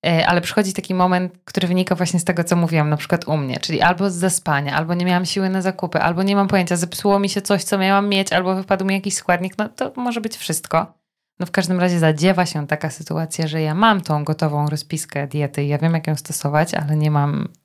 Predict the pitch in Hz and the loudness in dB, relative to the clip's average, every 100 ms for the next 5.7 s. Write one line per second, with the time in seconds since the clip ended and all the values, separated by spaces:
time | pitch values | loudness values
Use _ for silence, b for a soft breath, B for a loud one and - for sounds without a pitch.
0 | - - 156 151 - 151 156 156 - - | -14 -2 4 4 2 0 0 0 -6 -10
1 | - 147 139 - 143 - 175 - - 185 | -6 -4 0 0 0 -2 -8 -12 -12 -14
2 | - 180 175 180 165 147 147 147 - 151 | -8 -4 -4 0 0 0 -2 -4 -4 -4
3 | 160 - 170 - _ _ _ _ _ _ | -2 0 -2 -2 _ _ _ _ _ _
4 | 185 196 240 233 220 208 185 156 - - | 2 2 2 2 2 2 2 2 0 -10
5 | - _ - 165 165 160 | -18 _ -8 -4 -2 -2